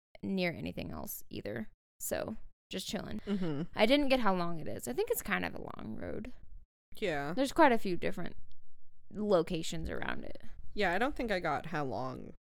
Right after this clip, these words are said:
Speaker 2: every single one of mine was either. I don't even know how long that other road was that I just
Speaker 1: No.
Speaker 2: covered. <laughs>
Speaker 1: Yeah. Yeah. Um, so into the hauntings, uh, some people say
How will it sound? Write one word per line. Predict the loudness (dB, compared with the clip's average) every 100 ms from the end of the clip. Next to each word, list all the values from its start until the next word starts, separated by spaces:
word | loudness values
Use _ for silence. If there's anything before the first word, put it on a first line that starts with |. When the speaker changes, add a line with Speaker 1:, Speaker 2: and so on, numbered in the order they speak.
| -10
Speaker 2:
every | -6 -4 -4
single | -6 -6 -4
one | -4
of | -4
mine | -4 -4 -6
was | -8 -8
either. | -10 -10 -12 -4
I | 0
don't | 2
even | 2 2
know | 2 2
how | 0
long | 0 -2
that | -2 -2
other | -2 -4
road | -6 -6 -6
was | -6 -6
that | -6
I | -8
just | -8 -4
Speaker 1:
No. | -2
Speaker 2:
covered. | -2 -4 -6 -4 0
<laughs> |
Speaker 1:
Yeah. | 0 8 8 8 0 -8 -8 -6
Yeah. | -6 -6 -2
Um, | 4 6 6 4 -2 -4
so | 2 8 10 10
into | 8 4 2
the | 0
hauntings, | 4 4 4 0 -4 -4 0
uh, | 4 4
some | 4 4 4
people | 6 4
say | 4 6 6 6 2